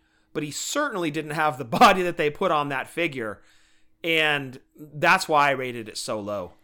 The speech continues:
And it's hard because you have other figures to kinda compare it to. Like, even O S F T M, twelve, eleven years earlier, made a better Vader figure than what Jakks Classic Superstars gave us.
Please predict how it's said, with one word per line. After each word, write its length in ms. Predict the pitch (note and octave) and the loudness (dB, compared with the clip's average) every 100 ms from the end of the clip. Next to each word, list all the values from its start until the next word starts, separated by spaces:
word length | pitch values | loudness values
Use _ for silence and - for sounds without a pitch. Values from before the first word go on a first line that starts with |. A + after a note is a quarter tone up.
| _ _ | _ _
And 160 | F3+ F#3 | -2 -2
it's 180 | F#3 | -4
hard 320 | F3+ G3+ C#4 E3+ | -4 2 4 4
because 320 | E3+ F3+ D3 | -2 -4 -6
you 120 | F#3 | -6
have 420 | F3 G3+ G3+ E3+ - _ _ _ | 0 2 2 0 -14 _ _ _
other 240 | F#3+ G#3+ F#3+ | 2 2 0
figures 360 | - F#3+ F#3+ | -2 -4 -6
to 100 | - | -8
kinda 240 | E3 D#3+ D#3 | -6 -6 -6
compare 360 | B2+ - C3+ | -10 -8 -6
it 80 | F#3+ | -6
to. 260 | - A#3 C4+ - _ _ _ _ _ - | -8 -10 -10 -14 _ _ _ _ _ -4
Like, 240 | D3+ D3+ | -2 -2
even 240 | G#3+ A#3+ G#3+ | -4 -4 0
O 140 | G3 G3 | 2 4
S 200 | F#3+ G3 | 2 0
F 200 | F3 - | -4 -6
T 260 | F#3 D#3 | -10 -4
M, 400 | F3+ G#3+ B2 A#2+ - _ _ _ _ - | 0 0 -2 -6 -16 _ _ _ _ -10
twelve, 580 | - F#3+ F#3+ G3 F3+ | 4 8 8 6 2
eleven 480 | - E3 F3+ F3+ F#3 | -4 0 0 0 -2
years 260 | F3+ F3 E3 | -4 -4 -4
earlier, 600 | F3 F#3+ A#3 C#3+ F#2+ F2+ _ _ _ _ - | -4 -2 -2 -4 -6 -12 _ _ _ _ -6
made 240 | E3 D#3 | 0 0
a 60 | C3+ | 0
better 280 | D3 D3 C3+ | 0 -2 -2
Vader 280 | C#3+ C#3 | -4 -4
figure 280 | C3 C#3+ B2+ | -6 -8 -8
than 180 | B2 C3 | -10 -10
what 160 | C3 B2 | -10 -8
Jakks 280 | C3+ B2 - | -6 -6 -6
Classic 320 | C#3 B2+ - | -6 -6 -8
Superstars 460 | - C4 - A2 | -14 -12 -10 -8
gave 160 | A2 G#2 | -10 -14
us. 220 | F#2+ - | -14 -16